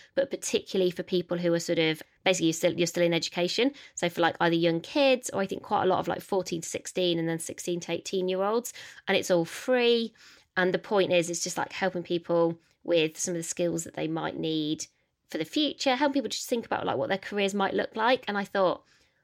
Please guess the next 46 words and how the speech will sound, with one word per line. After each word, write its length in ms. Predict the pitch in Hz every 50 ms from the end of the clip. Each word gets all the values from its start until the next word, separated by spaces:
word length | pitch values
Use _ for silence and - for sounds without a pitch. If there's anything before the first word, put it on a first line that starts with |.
| _ _ _ _ _ 247
okay, 240 | 240 - 202 185
well, 80 | 180 185
they 140 | 180 226 226
probably, 500 | - - 240 220 - 208 190 185 180 -
it 120 | - 202 -
all 200 | 220 226 226 214
looked, 360 | 214 214 202 - - - - -
I 60 | 180
think, 440 | 175 - - 160 147 190 233 233 214
I 40 |
was 80 | 180 185
starting 240 | - - 196 - 175
to 80 | 175
look 100 | 180 170
at 60 | - 170
it, 80 | - - - - _
looked 240 | 202 202 220 - -
like 140 | 185 -
it 40 | 190
was 80 | 180 -
all 100 | 185 175
not-for-profit, 760 | 180 180 - - - 170 - - 180 175 - - 175 - - -
maybe, 500 | - 190 185 180 180 - 185 175 175 175
um, 360 | 170 170 165 165 165 165 165 - _ - - _ _
what's 220 | _ 185 175 180 -
called 200 | - 185 170 -
a 20 |
community 400 | - - 196 190 180 175 170 -
interest 400 | - 180 175 170 - 170 - -
partnership. 540 | - 170 165 - - 165 - - 160 156 - - - - - - _
So 140 | - 247
I 20 | 247
was 80 | 233
like, 200 | 240 - 254 247
"Okay, 100 | - 185
well, 120 | 175 180 196
I 60 | 208
could 160 | 202 - 196
volunteer 580 | 190 196 220 226 208 202 196 190 - - 208 196
my 160 | 185 185 180
time 640 | 175 - - 190 185 180 175 175 175 175 175 170 - _ _ _ _ _
for 80 | - 233
that." 240 | 262 285 202 - - - - - - - _ _
Maybe 300 | 180 185 185 - 185 180
I 80 | 170 175
could 320 | - - 185 170 165 -